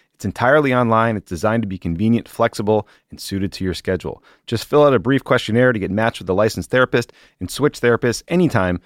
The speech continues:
for no additional charge. Listen, if you're listening to Pod Save the World, you need some therapy. If you're watching the events around the world that might freak you out, got this election coming down the pike. There's a lot of stuff that people, uh, are stressed about, that are anxious about,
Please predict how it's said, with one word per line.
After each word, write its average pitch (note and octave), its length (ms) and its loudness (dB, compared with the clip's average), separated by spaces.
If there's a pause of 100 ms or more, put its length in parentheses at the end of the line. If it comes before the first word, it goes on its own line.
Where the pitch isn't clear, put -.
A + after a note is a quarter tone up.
(140)
for - 160 -8
no F2+ 280 0
additional E2 520 -10
charge. C2+ 460 -10
Listen, D#2+ 280 -6
if - 120 -16
you're D3+ 100 2
listening B2 220 0
to F2+ 40 0
Pod F#2+ 240 0
Save E2+ 160 -4
the D2+ 80 -8
World, D#2+ 300 -4 (260)
you A#2 140 4
need A2+ 180 4
some D#2+ 100 -6
therapy. C2+ 460 -8 (180)
If - 80 -18
you're F2+ 140 -2
watching G#2+ 380 0
the E2 120 0
events G#2 300 0
around G#2 200 0
the D2+ 80 -6
world A2 360 0
that G#2+ 100 0
might A2 200 -2
freak G#2+ 240 -8
you G2+ 120 0
out, G2+ 240 2 (240)
got - 200 -2
this F#2 180 -8
election A2 420 -2
coming A2 280 -2
down G#2+ 180 2
the G2 80 -4
pike. G#2 340 -2 (300)
There's C3 100 -6
a D3 60 4
lot B2+ 380 4
of F2+ 100 -10
stuff - 380 -2
that F2 180 -10
people, E2+ 460 -6
uh, D2 260 -8
are D2 240 -14
stressed - 340 -4
about, F2+ 360 0
that D2 120 -14
are C#2 160 -14
anxious G2 320 -10
about, F#2+ 380 0